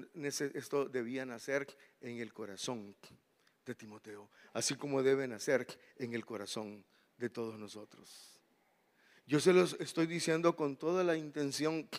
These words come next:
y con todo el deseo que yo tengo de que todos podamos vivir de esta manera.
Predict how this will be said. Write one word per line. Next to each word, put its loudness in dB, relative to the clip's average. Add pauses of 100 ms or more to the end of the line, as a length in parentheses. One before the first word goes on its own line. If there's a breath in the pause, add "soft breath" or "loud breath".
(280 soft breath)
y -2
con 0
todo 4
el 4
deseo 0
que -12
yo -4
tengo -2 (640)
de -2
que -2
todos -2
podamos -6
vivir 0
de -4
esta -8
manera. -10